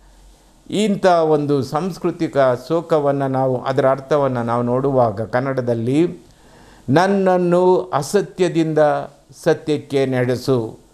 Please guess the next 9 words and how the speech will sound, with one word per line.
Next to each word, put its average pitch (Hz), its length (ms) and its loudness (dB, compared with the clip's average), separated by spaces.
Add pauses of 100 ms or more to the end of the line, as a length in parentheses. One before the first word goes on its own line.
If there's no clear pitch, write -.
(720)
ಅಜ್ಞಾನದಿಂದ 170 1040 2 (420)
ಜ್ಞಾನಕ್ಕೆ 156 680 -4
ನಡೆಸು 131 600 -6 (800)
ಮತ್ತು 147 460 2
ಮರಣದಿಂದ 156 720 0 (540)
ಜೀವಕ್ಕೆ 143 500 -4
ನಡೆಸು" 127 500 -2
ಎಂಬುದಾಗಿ. 113 640 0 (640)
ಇವತ್ತು 180 840 4